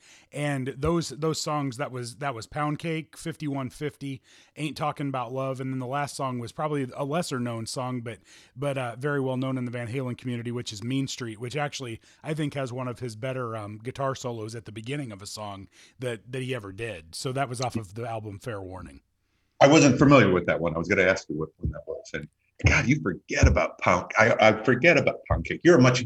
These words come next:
Speaker 2: bigger fan of, uh, Van Halen than I am.
Speaker 1: Mm-hmm.
Speaker 2: Uh, and, and I've come the last several years, uh, and, and, and especially several months through the show, uh, have become, I appreciate them a, a lot more than I did.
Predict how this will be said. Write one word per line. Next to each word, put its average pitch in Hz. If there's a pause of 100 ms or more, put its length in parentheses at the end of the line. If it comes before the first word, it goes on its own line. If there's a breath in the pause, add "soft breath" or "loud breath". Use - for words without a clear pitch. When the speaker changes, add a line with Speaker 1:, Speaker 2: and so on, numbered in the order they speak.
Speaker 2:
bigger 95
fan 90
of, 82
uh, 82 (120)
Van 87
Halen 82
than 92 (200)
I 87
am. -
Speaker 1:
Mm-hmm. 127
Speaker 2:
Uh, 80
and, 87 (560 loud breath)
and 87
I've 80
come 82 (220)
the -
last 82
several 82
years, 82 (840)
uh, 67 (200)
and, 85
and, 80 (280)
and 78 (120)
especially 90
several 85
months 101
through 85
the 80
show, - (440)
uh, 73
have 76
become, -
I 76 (260)
appreciate 78
them 78
a, -
a -
lot 78
more 78
than 80
I 76
did. 76